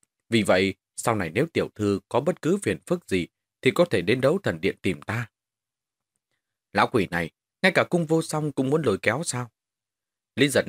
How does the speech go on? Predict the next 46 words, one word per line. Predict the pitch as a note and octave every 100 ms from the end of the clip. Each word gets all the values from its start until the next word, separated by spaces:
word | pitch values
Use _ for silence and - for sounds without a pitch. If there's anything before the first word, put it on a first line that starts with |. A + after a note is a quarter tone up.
| F2+
trong | - G2
lòng | F2 C2+
khẽ | A#2+ C#3
than, | - A#2 G#2+ _ _ _ _
thế | C#3
nhưng | B2 G#2+ G2+ G2
lại | G#2
không | - E3
thể | G#2 -
không | E3+
bội | A2+ E2 -
phục | G2
nhãn | G2 G#2 G3
lực | C#3 G2
của | G#2+
Ba | B2+ A#2+
Lâm. | A#2+ B2 _ _ _ _ _ _ _ _ _
Có | - A2+
lẽ | G#2 A#2 D3 A2
nhìn | G2 -
từ | G#2
bên | F#2 F#2+
ngoài, | E2+ F2 D#2+ _ _ _
thực | - C3+
lực | C3
của | C3 G#2+
mình | G#2+ G2
cao | D3 C#3+
hơn | D3 C#3+
Cung | - C#3+
Vô | C3 C3
Song, | - B2+ - _ _ _ _
thế | -
nhưng | B2+ G#2+ F#2+
sức | F#3 -
mạnh | F#2 E2+
của | G2+
mình | E2+ F#2+ E2+ _ _ _
dù | C3+ B2
gì | A2+ A#2+ A2+ -
cũng | C3+ F3+
chỉ | - G2
là | D#2+
đi | D#2+ F#2
mượn | F2+ -
thôi. | - G#2+